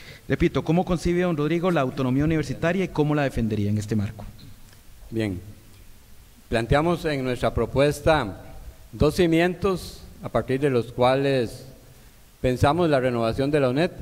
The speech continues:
Speaker 2: Uno es el concepto de valor público complementado con el de responsabilidad social universitaria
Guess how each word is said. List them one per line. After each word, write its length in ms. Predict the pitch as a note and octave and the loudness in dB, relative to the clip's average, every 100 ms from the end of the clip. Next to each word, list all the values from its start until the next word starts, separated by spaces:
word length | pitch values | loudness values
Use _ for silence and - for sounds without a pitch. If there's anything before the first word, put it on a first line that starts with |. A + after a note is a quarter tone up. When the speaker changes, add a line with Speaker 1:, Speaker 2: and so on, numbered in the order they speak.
| - - - - - - - - | -16 -18 -20 -20 -20 -20 -20 -8
Speaker 2:
Uno 320 | B2 B2 B2+ | -2 0 2
es 280 | C3 C3+ - | 2 0 -2
el 120 | A2 | -4
concepto 480 | G#2+ G#2+ B2+ C3+ D3 | -4 -2 0 0 2
de 60 | A#2+ | 2
valor 320 | G#2+ A#2+ B2 | 2 2 0
público 520 | D#3 D#3+ E3 D#3+ - | 0 2 2 0 -2
complementado 640 | B2+ G#2 A2 G#2 A#2+ B2+ B2+ | -4 -2 -2 -2 0 0 0
con 140 | A#2 | -2
el 80 | G#2 | -2
de 80 | G#2 | -2
responsabilidad 640 | G#2+ A2 G#2 G2+ G#2 B2 | -2 -4 -4 -4 -2 -2
social 300 | C3 B2+ B2+ | -2 0 0
universitaria 680 | B2+ B2+ B2 B2+ B2 B2+ | 0 0 -2 0 0 0